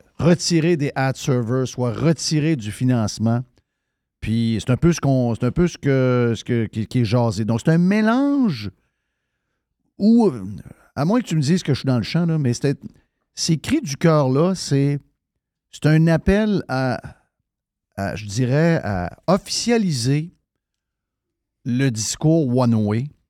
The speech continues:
et écraser, à, sur toutes les manières possibles, s-,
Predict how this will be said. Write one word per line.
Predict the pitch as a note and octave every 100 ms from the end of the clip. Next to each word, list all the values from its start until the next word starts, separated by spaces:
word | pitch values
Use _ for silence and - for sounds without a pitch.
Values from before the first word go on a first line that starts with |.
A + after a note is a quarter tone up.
| _ _ _ _ _ _ _ _ _ -
et | C#3+ D3+ D3+ E3
écraser, | F#3 - F3 F3+ D#3 A#2 D3+ E3 F3 - _ _ _ -
à, | G2
sur | - A2
toutes | A3 A3
les | C#3+
manières | C3 C3 C#3 D3+
possibles, | A#2+ A#2+ - C3+
s-, | -